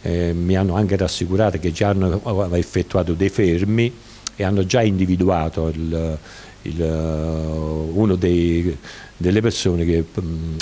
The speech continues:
hanno, eh, praticato queste rapine. Eh, qualcuna è anche minore, eh, di qualche località a noi vicino, e quindi,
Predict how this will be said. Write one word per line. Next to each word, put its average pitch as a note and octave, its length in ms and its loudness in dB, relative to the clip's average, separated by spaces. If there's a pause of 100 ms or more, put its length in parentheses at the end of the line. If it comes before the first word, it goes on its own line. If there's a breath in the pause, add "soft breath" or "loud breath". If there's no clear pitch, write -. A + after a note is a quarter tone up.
hanno, E2+ 520 -2
eh, E2 640 -4
praticato F2 460 -2
queste E2 540 -2
rapine. D2 580 -4 (380 loud breath)
Eh, D2+ 480 -4 (400)
qualcuna F#2+ 380 0
è - 20 2
anche F#2 320 0
minore, F2 600 2 (380 loud breath)
eh, D#2+ 420 -4
di F2+ 120 -6
qualche F2 320 -2
località F2 460 0
a E2 40 -2
noi E2+ 180 0
vicino, E2 440 -2
e E2 80 -2
quindi, F2 420 -2